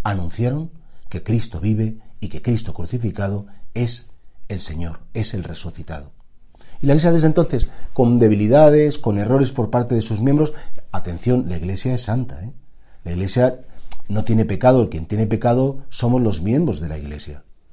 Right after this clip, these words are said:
Sería un error pensar eso, porque la Iglesia es la esposa inmaculada y santa por la cual Cristo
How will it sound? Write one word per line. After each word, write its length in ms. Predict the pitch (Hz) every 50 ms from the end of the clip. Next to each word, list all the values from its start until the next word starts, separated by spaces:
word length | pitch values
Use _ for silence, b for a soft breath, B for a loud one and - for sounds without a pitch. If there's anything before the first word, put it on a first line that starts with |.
| - - - - -
Sería 240 | - - - 92 104
un 80 | 107 107
error 240 | 104 101 110 110
pensar 260 | - 113 101 104 110 113
eso, 160 | 113 143 135
porque 160 | 131 110 -
la 80 | 92 90
Iglesia 240 | 98 107 104 131
es 60 | 127 127
la 60 | 113
esposa 300 | 101 - - 113 123 131
inmaculada 360 | 127 113 92 98 104 113 123
y 60 | 123
santa 500 | 120 123 131 127 151 147 - - - - -
por 100 | - 107
la 60 | 95 92
cual 240 | - 127 127 113
Cristo 420 | - 127 135 160 - - - 82